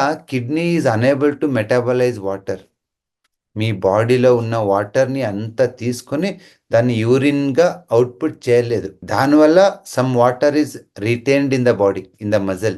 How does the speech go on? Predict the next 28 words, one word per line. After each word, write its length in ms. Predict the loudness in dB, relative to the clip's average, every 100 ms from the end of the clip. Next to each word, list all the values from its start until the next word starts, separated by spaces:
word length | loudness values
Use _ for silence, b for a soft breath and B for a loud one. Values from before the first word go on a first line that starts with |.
| -2 2
ఎవరికైనా 600 | 4 4 4 2 4 2 0 -4 _ _ _ _ -4 0
back 220 | 0 0 0
of 60 | 0 2
the 80 | 0
head 160 | 0 -2 -4
పెయిన్ 200 | -4 -4
వచ్చింది, 420 | -6 -8 -8 -6 -6 -8
ఫుట్ 300 | -4 -2 0 -2
స్వెల్లింగ్ 340 | -2 0 2 0
వచ్చింది, 380 | -4 -6 -8 -8 -14 _ _ _ _ _ 0
ఈ 40 | 2
రెండు 240 | 4 4 2 2
సిమ్టమ్స్ 480 | 0 0 0 -2 -2
ఉన్నాయి 320 | -2 -2 -2 -4 -4 -2
along 260 | 0 0 -2 -4
with 140 | -6 _ _ -2
high 140 | 0 2
blood 180 | 2 0 0
pressure 300 | -2 0 -2
అంటే 200 | -2 -2 -2 -4 b b b 0
వాళ్ళకి 240 | 0 2 4
హై 140 | 4 2
బ్లడ్ 240 | 2 0 0
ప్రెషర్ 320 | -4 0 0
వచ్చింది 380 | -2 -4 -4 0 0 -4 -14 -10
because 320 | -2 -2 0
of 40 | -4 -6
kidney 240 | -8 -6